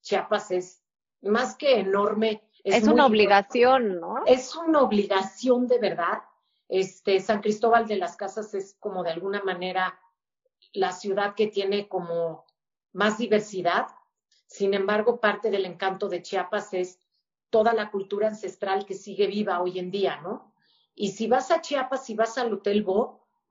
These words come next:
Speaker 1: vives justamente esto, esta experiencia que lo, lo que es un México contemporáneo, pero que siempre está basado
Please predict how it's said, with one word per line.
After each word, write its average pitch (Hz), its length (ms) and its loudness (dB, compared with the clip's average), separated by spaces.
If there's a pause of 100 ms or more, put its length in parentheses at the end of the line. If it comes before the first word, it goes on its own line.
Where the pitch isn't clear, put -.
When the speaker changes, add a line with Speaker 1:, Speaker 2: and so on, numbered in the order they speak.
Speaker 1:
vives 285 380 -4
justamente 254 760 2
esto, - 600 0
esta 226 220 -2
experiencia 220 680 0
que 214 120 0
lo, 202 240 0 (120)
lo 196 180 0
que 214 200 2
es - 200 -4 (400)
un 240 180 4
México 262 460 -2
contemporáneo, 202 920 -2 (340)
pero 208 280 2
que 233 80 -4
siempre 262 400 -6
está 262 260 -2
basado 240 720 -4